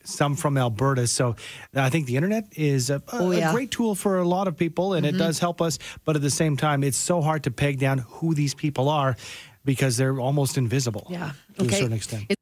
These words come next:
Speaker 1: Eight twelve on the morning news. The arrival of a new year often means new investment opportunities, but there's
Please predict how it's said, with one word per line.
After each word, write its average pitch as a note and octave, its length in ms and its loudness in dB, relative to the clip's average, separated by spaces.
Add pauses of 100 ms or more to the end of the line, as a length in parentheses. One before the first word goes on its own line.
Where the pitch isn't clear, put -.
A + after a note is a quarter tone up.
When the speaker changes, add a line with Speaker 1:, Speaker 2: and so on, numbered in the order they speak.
(120)
Speaker 1:
Eight F3+ 240 2
twelve F#3+ 380 0
on F3 160 0
the E3 60 2
morning F3 360 2
news. G3 400 0
The C#3+ 140 2
arrival D3 400 2
of B2+ 120 0
a B2+ 80 2
new C3+ 140 2
year C3 240 2
often C3 300 0
means B2+ 260 0
new D#3 140 2
investment C3+ 580 -2
opportunities, B2 720 -2
but E3+ 180 -4
there's E3+ 220 0